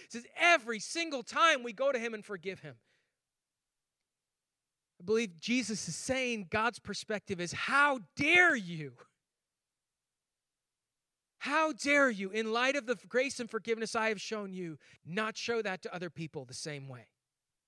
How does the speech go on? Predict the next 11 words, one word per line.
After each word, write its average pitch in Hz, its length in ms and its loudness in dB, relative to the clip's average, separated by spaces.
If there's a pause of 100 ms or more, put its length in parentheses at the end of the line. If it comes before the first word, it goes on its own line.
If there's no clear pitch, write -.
(3750)
And 190 100 -6
so 233 240 2
we 254 300 -2
need 269 180 -6
to 214 140 -6 (260)
forgive, 131 480 -4 (1120)
as 180 160 -8
hard 254 480 0
as 214 180 -2
that 190 260 -4
is. 139 600 -10